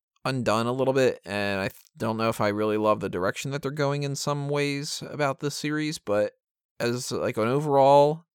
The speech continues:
scope of what this movie was, I enjoyed it quite a bit. Mysterio is great, and there are lots of elements that are a lot of fun, and it's, you know, the action's good, and the visual effects are great, and all the other kind of elements like that. So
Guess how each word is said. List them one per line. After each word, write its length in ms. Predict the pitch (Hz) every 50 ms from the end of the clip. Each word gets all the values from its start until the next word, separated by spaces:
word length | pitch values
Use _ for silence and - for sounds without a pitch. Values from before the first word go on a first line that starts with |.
| - -
scope 460 | 156 - - - 151 147 151 147 -
of 160 | - 85 113
what 160 | 120 123 117 120
this 180 | 117 113 -
movie 220 | 127 120 113 110 110
was, 480 | 101 104 104 107 110 117 123 - - _ _ _ _ _ _ _ _
I 120 | - 120 123
enjoyed 360 | 120 117 117 143 139 117 107
it 80 | 87
quite 220 | - - 113 92 92
a 60 | 85
bit. 280 | - 92 95 95 73 -
Mysterio 500 | - - - 110 104 101 101 101 95 90
is 120 | 87 -
great, 480 | - 110 110 110 107 104 104 98 - -
and 580 | - 92 95 95 92 92 92 92 90 90 85 - _ _ _ _ _ _ _ _ _ _
there 280 | - 98 101 101 98 78
are 460 | 78 90 98 101 95 90 87 80 - -
lots 400 | 87 113 127 127 131 127 - -
of 60 | 127
elements 440 | 120 117 113 113 113 107 104 110 -
that 180 | - 98 95 90
are 360 | 90 90 87 85 85 76 50
a 80 | 50
lot 160 | 80 95 85 78
of 80 | -
fun, 420 | - - 139 143 147 151 165 160 151
and 640 | - 67 85 95 92 92 92 92 92 90 85 78
it's, 500 | 58 50 60 - - - - - - - - _ _
you 80 | - 95
know, 80 | 78
the 140 | 76 85 95
action's 400 | 110 110 - - - 120 113 117
good, 500 | 127 - 104 104 101 101 101 101 98 92
and 140 | 85 80 76
the 60 | 78
visual 340 | 71 - 123 120 117 78 78
effects 280 | - 127 101 - - -
are 60 | -
great, 400 | - 101 98 101 101 101 87 -
and 180 | 71 82 82 _ - - - _ _ _ _
all 100 | - 180
the 80 | 185 160
other 120 | 151 147
kind 160 | - - 120
of 100 | 110 104
elements 340 | 92 90 87 80 80 78 -
like 140 | 69 - -
that. 240 | - 71 76 69 -
So 440 | - - 113 104 104 101 95 85